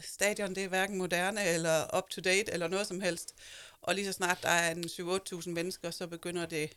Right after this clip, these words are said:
at give problemer i boderne og på toiletterne. Så, øh, der er mange, der har haft en... Øh, skal vi sige, en træls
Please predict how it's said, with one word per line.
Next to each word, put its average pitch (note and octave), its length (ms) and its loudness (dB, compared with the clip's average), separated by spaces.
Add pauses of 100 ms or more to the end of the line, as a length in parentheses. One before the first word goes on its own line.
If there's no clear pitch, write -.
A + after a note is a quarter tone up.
(360)
at F3 100 -4
give F3 140 -4
problemer F3 560 -4
i D#3+ 220 -10 (340)
boderne E4 440 4 (260)
og F#3+ 360 2
på F3 80 -4
toiletterne. D#3 500 2 (880)
Så, E3 360 8
øh, D#3+ 260 8
der G3 60 10
er G3+ 60 8
mange, G#3+ 240 4
der B3 80 4
har F#3+ 120 6
haft G3+ 340 6
en... F#3+ 260 2
Øh, E3 260 4 (720)
skal - 80 -14
vi G3+ 60 -6
sige, G#3 140 -2
en F#3+ 60 -2
træls A#3 440 6